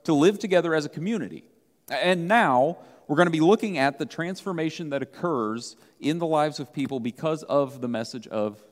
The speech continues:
Jesus. We've just come out of this series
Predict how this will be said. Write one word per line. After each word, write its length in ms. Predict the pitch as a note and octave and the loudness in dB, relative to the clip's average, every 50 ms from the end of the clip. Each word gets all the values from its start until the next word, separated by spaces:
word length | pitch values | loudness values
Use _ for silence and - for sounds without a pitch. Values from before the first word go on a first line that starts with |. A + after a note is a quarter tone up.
| _ _ _ _ _ | _ _ _ _ _
Jesus. 560 | _ - F3+ D#3+ A2+ E2+ - - - - - _ _ _ _ _ _ _ _ _ _ _ _ _ _ _ _ _ _ _ _ _ _ _ _ _ _ - | _ -8 -6 -6 -6 -8 -10 -14 -20 -20 -20 _ _ _ _ _ _ _ _ _ _ _ _ _ _ _ _ _ _ _ _ _ _ _ _ _ _ 0
We've 120 | C#3+ C#3 | 0 2
just 220 | D3 F#3+ F#3 - | 2 0 0 2
come 160 | - F#3+ E3+ D#3 | 0 2 4 4
out 160 | E3 F3 F3 | 4 2 2
of 80 | D3+ | 0
this 140 | D#3 E3 D3 | -2 -2 -2
series 600 | - - F3+ E3+ D3+ C3+ B2+ C3 C#3 D3 C#3+ - | -4 -4 -4 -2 -2 -2 -2 -2 -2 -4 -6 -12